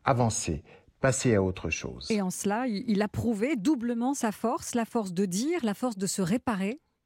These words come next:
Speaker 1: Oui, et je ne peux pas m'empêcher de penser qu'il a rebondi parce qu'il a été entendu, et non pas nié, écarté, accusé d'exagérer ou de mentir. Préoccupons-nous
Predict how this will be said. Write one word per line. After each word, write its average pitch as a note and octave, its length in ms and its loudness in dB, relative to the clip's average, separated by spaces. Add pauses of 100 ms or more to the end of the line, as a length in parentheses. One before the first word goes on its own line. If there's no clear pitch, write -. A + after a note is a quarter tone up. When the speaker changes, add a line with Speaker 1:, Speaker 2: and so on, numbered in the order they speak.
(260)
Speaker 1:
Oui, A#2+ 260 6 (600)
et G#2+ 80 2
je B2+ 100 4
ne B2 60 4
peux C#3+ 120 6
pas A#3+ 220 6
m'empêcher E3+ 500 4
de C3 60 -2
penser A#2 500 0 (360)
qu'il G2+ 180 0
a G2+ 80 6
rebondi E3+ 640 4
parce D3 220 -2
qu'il C3 180 0
a C3 60 4
été B2 260 2 (120)
entendu, G2+ 680 0 (520)
et C#3+ 100 6
non E3 180 6
pas E3 380 6
nié, D3 600 4 (360)
écarté, B2+ 640 2 (320)
accusé C#3 560 6
d'exagérer B2+ 680 4
ou D3 120 6
de A2 80 0
mentir. A2 680 -2 (840)
Préoccupons-nous E3 960 4